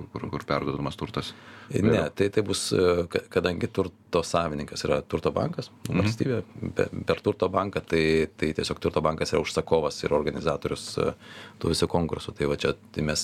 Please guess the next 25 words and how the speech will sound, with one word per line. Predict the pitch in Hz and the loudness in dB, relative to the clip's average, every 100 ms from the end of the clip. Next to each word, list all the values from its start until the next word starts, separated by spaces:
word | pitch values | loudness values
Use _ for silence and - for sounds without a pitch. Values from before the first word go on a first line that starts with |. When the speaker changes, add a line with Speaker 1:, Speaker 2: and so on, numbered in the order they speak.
| - | -2
Speaker 2:
į | - | 0
tuos | 73 | 0
santykius, | 78 78 - - - | 0 -2 -4 -6 -4
kad | - | -2
ten, | - 78 73 73 71 - - - - - - | 0 0 2 0 -4 -12 -20 -20 -20 -20 -6
e, | 73 71 71 76 73 | -2 2 2 2 2
investuoja | 76 71 71 - 87 80 | 2 0 -4 0 2 2
ir | 78 | 0
kažkas | 78 - - | -8 -8 -12
pa-, | - 82 | -8 -2
palaipsniui, | 78 76 67 78 76 76 76 78 - - | 0 0 0 0 2 2 2 0 -4 0
nu, | 90 | 0
jie | 80 - 87 82 76 | 0 2 4 4 4
yra | 76 73 | 4 2
geri | 76 76 82 78 95 92 | 0 -2 0 4 4 4
tam | 82 | 0
tikrais | - 80 - | -2 -2 0
atvejais, | - 82 | 0 0
bet | - | 0
jie | 85 | 2
yra | 80 | 2
sudėtingi | - 80 - 90 131 | 2 0 2 2 2
iš | - | 0
kitos | 120 120 | -2 -2
pusės, | 147 139 127 | -4 0 0